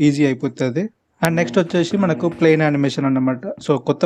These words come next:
ప్లేన్ యానిమేషన్ అయితే యాడ్ చేసారు. ఇక్కడ మనకు ట్రైన్ పోతాను చూడండి, ఎలా ఉన్నది చూడండి. And ఇంక ఇది ఫ్-, ఫైనల్ బీటా స్టేజ్ కాదు కదా, ఫస్ట్ బీటా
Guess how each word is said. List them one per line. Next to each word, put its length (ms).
ప్లేన్ 220
యానిమేషన్ 380
అయితే 160
యాడ్ 180
చేసారు. 400
ఇక్కడ 240
మనకు 260
ట్రైన్ 240
పోతాను 320
చూడండి, 340
ఎలా 200
ఉన్నది 240
చూడండి. 320
And 200
ఇంక 100
ఇది 120
ఫ్-, 100
ఫైనల్ 360
బీటా 260
స్టేజ్ 200
కాదు 200
కదా, 100
ఫస్ట్ 240
బీటా 180